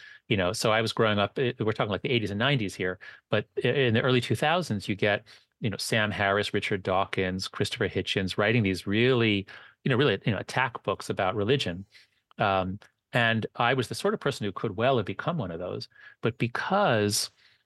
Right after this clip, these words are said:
because I was studying mor-, the evolution of morality, and I came to appreciate that religion is centrally tied to that, and I came to see,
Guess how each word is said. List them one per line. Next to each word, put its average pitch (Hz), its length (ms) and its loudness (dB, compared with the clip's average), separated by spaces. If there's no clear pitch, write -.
because - 300 0
I 143 120 2
was 117 140 2
studying 117 840 0
mor-, 107 220 0
the 127 160 0
evolution 123 340 2
of 101 40 0
morality, 104 560 0
and 98 80 -6
I 101 80 -4
came 113 200 -2
to - 120 -4
appreciate - 540 0
that 104 120 -2
religion 110 380 0
is 87 100 -6
centrally 123 400 -2
tied 151 340 0
to - 100 -4
that, 92 260 -6
and 110 80 0
I 107 60 2
came 123 180 0
to 110 100 0
see, 143 400 2